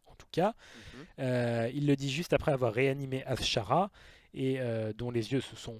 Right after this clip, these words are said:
Speaker 1: rouverts également, et de quelle manière, puisque c'est assez dramatique. Et ça, ça pourrait préfigurer la renaissance ou la résurrection du reste de l'Empire Noir et de ses membres, qui est un acte fortement suggéré à travers, euh, les,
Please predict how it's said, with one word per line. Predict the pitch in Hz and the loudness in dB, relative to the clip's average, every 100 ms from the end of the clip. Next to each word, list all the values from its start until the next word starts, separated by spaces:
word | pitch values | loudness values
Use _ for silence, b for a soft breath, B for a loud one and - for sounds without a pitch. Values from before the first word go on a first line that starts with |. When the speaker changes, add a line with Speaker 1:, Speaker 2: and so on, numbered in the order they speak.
| - | -6
Speaker 1:
rouverts | 123 110 127 120 107 - - | -2 0 2 4 2 -2 -8
également, | 117 107 98 165 208 208 | -4 -2 2 4 2 0
et | 160 139 | -2 2
de | 123 | 2
quelle | - 120 | 2 -2
manière, | 117 120 117 | -2 -4 -6
puisque | - - | -8 -14
c'est | 117 120 120 | -12 -8 -4
assez | - 143 | 0 0
dramatique. | - 98 95 - 214 - B B B | 0 -8 -6 -6 -6 -8 B B B
Et | 139 | -2
ça, | - 208 | 4 4
ça | 165 147 | 4 2
pourrait | 147 170 | 4 4
préfigurer | - - 151 - 156 135 135 147 | 4 0 0 -2 -10 -2 2 4
la | 123 | 4
renaissance | 120 131 123 165 - | 0 -2 -4 -8 -6
ou | |
la | 120 | -4
résurrection | 107 117 117 110 - - 180 | -4 -4 -6 -8 -8 -6 -2
du | 127 | 2
reste | 156 | 2
de | 139 | 4
l'Empire | 131 127 - 110 | 2 0 -4 0
Noir | 135 175 - | 4 4 2
et | 160 | -4
de | |
ses | - 139 | 0 0
membres, | 107 95 - B B B B | -2 -12 -16 B B B B
qui | - | -6
est | 117 | -4
un | 113 | -2
acte | 123 - | -2 -2
fortement | 120 151 - 143 143 | -2 -2 -2 -4 -4
suggéré | - 123 123 127 | -6 -2 2 2
à | 135 | 0
travers, | 123 117 117 113 98 | -2 -2 -2 -4 -4
euh, | 95 95 95 92 92 92 92 | -8 -6 -6 -8 -8 -10 -10
les, | 95 98 95 92 | -10 -8 -10 -12